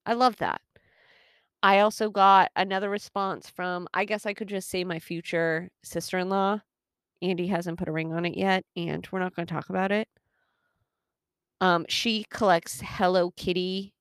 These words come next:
memorabilia and items, and I have also given her many a Hello Kitty memorabilia, collectible items. She is having a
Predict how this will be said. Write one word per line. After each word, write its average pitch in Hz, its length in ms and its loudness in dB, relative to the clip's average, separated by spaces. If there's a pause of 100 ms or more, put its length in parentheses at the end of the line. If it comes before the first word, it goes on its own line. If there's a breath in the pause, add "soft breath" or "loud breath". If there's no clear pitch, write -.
(160)
memorabilia 175 1000 2 (460)
and 170 120 -2
items, 170 420 0
and - 200 2
I 175 140 6
have 185 180 -2
also 170 500 2 (500 loud breath)
given 190 320 2
her 180 360 0
many 170 560 -2 (100)
a 175 80 -4
Hello 170 300 -2
Kitty 151 560 -10 (760)
memorabilia, 160 920 -4
collectible 156 440 -8
items. 160 600 -8 (600 soft breath)
She - 240 -2
is 208 100 -2
having 185 380 2
a 156 220 2